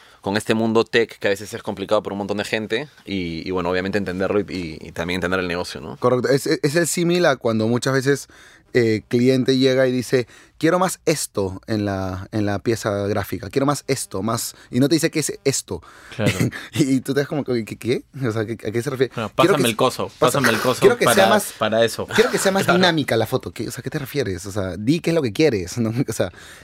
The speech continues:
Speaker 2: ya, lo mismo pasa con, con este Data Translator, que el cliente quiere mejorar el, no sé, el churn o la canti-, churn es la, este, la cantidad de clientes que previenes que,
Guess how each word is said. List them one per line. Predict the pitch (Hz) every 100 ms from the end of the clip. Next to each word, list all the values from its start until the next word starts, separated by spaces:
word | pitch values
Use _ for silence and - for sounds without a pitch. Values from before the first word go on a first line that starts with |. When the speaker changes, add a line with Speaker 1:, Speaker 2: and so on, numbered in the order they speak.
| -
Speaker 2:
ya, | 123 117
lo | 131 127
mismo | 151 151 151 143
pasa | 135 143
con, | 131 107
con | - 113
este | 113 120
Data | 113 127
Translator, | 113 107 113 110 120
que | - 101 87
el | _ -
cliente | 101 107 104 107
quiere | 110 110 113 110 92 _ -
mejorar | 107 90 98 95 104 104 107 117 113 - - - _
el, | - 95 87 85 82 -
no | 101
sé, | 98 92 85
el | 92 87
churn | - 123 123 120 117
o | 95
la | 92 92
canti-, | 90 - - - -
churn | 120 113
es | 107 -
la, | 104 92
este, | 98 87 - 90 87
la | 87
cantidad | 90 92 92
de | 101
clientes | 98 -
que | 110
previenes | - 87 90 92 92 - -
que, | 95